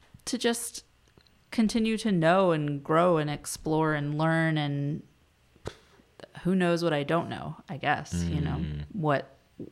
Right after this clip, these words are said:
Speaker 1: how the last time I've been in school is ten years ago. So maybe there are new things to know, um, that I just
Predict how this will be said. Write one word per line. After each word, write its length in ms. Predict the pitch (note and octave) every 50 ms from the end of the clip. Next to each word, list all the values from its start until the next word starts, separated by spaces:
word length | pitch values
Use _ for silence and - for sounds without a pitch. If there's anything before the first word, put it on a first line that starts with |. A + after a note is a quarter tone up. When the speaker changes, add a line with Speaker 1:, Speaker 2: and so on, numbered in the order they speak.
| _ _ _ _ _ _ -
Speaker 1:
how 500 | - - E3+ D3 D3 C#3 C#3 C#3 E3 - - -
the 160 | - - D3+
last 260 | C#3+ C3 C3+ C3+ -
time 140 | - D3 C#3
I've 140 | C3+ C#3 C#3
been 120 | C#3+ C#3
in 100 | C3+ C3+
school 280 | C3+ - - C#3 C#3 C#3
is 80 | C#3
ten 200 | C#3 - D#3+ F#3+
years 180 | B3+ B4 A4 A3+
ago. 220 | D#3 C#3+ C3 C3
So 260 | - - D3+ C#3 C3 C3+
maybe 260 | D3 C3+ C3+ C3 C3+
there 160 | C3+ C#3+ C#3+ D3
are 220 | D#3+ F#3+ G#3+ G3+ -
new 200 | D#3+ D3 C#3+ C#3
things 340 | C#3 - C#3+ C3 C3 C3 -
to 100 | - -
know, 320 | C#3 C3 A#2+ A2+ A2+ C3 - - - - - - - - - _ _ -
um, 440 | E3+ E3 C#3+ C#3+ - D3 - F3+ - _ -
that 120 | - C#3 C3+
I 100 | C3 C3+
just 420 | C#3 C#3 C3+ - - - - -